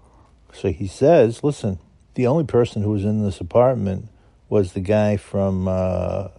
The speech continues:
Hatzalah, the guy from Magen David Adom. So clearly, he's gotta save me. I mean, he's got, <laughs> he saved me. He has to pay me back."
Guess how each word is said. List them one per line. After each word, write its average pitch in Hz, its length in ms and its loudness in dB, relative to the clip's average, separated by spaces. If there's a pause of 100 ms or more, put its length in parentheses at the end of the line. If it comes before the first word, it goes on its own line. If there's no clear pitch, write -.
(220)
Hatzalah, 113 580 4
the 87 80 -4
guy 98 180 0
from 107 180 -4
Magen 92 260 0
David 90 240 -2
Adom. 92 480 0 (960)
So 107 160 -4
clearly, 127 760 4 (340)
he's 110 300 -2
gotta 92 260 4
save 151 400 0
me. 95 280 -8 (220)
I 107 80 -2
mean, 107 120 2
he's 123 180 2
got, 110 340 6
<laughs> - 80 -20
he 120 120 2
saved 127 320 6
me. 90 220 -4
He 123 180 0
has 110 180 2
to 107 320 0
pay 127 220 4
me 110 160 0
back." 151 400 2